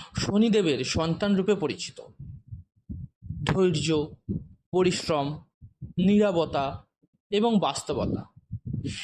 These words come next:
এই চারটি শব্দ মিলে তৈরি হয় মকর রাশি। তারা চায়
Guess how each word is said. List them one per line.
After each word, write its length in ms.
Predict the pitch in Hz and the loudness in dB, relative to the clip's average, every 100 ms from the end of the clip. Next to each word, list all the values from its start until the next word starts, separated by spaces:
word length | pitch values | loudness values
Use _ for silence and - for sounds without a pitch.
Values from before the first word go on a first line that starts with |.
| - | 0
এই 120 | 214 | 0
চারটি 480 | 170 196 214 - 285 | 0 -2 -2 0 2
শব্দ 340 | - 233 202 | 2 0 2
মিলে 220 | 269 254 | 4 4
তৈরি 280 | 226 247 247 | 2 2 2
হয় 340 | 226 151 - - - - | 2 0 -2 -8 -20 -8
মকর 420 | 180 196 196 160 127 | -2 0 2 0 0
রাশি। 420 | 117 - 87 - _ - - - _ _ - - _ _ _ _ - - | -2 -4 -8 -12 _ -18 -18 -18 _ _ -20 -20 _ _ _ _ -18 -6
তারা 220 | 160 151 | -2 -2
চায় 520 | 151 160 160 185 180 | -2 -2 0 0 -2